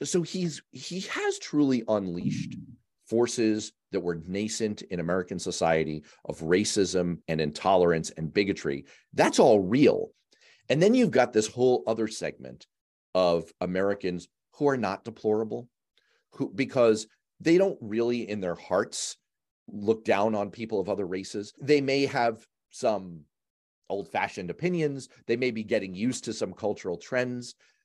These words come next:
but I don't think that they're unredeemable in their hearts,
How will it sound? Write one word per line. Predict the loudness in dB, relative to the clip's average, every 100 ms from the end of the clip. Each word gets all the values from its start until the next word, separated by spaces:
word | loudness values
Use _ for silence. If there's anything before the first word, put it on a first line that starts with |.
| _ _ 0
but | 0 2
I | 4
don't | 4 6
think | 2 4
that | -2
they're | 4 4 4
unredeemable | 2 -4 -2 -2 2 4 4
in | 2
their | -4 -10 -8
hearts, | -6 -6 -6 -18